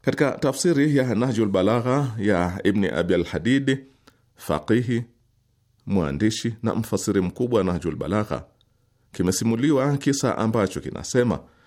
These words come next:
siku moja Hajjaj bin Yusuf, aliyekuwa mtawala katili wa Hijaz na Iraq wakati wa ukhalifa wa Bani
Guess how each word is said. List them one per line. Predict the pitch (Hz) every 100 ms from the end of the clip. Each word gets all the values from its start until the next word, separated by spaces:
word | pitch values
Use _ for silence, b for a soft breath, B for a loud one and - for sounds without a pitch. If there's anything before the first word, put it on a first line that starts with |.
| b b b
siku | - 135 135
moja | 156 143 123 -
Hajjaj | - 107 92 127 117 98
bin | 104
Yusuf, | 90 71 - - - _ _ -
aliyekuwa | 69 76 110 82
mtawala | 80 73 101 85
katili | - 73 110 107 80 120
wa | 92 69 - 90
Hijaz | 85 92 76 69 69 -
na | 80 - 71
Iraq | 82 110 117 113 - b b -
wakati | 95 135 - 113 135
wa | 107 104 92 -
ukhalifa | 85 98 92 101 117 123
wa | 90 80
Bani | 85 82 73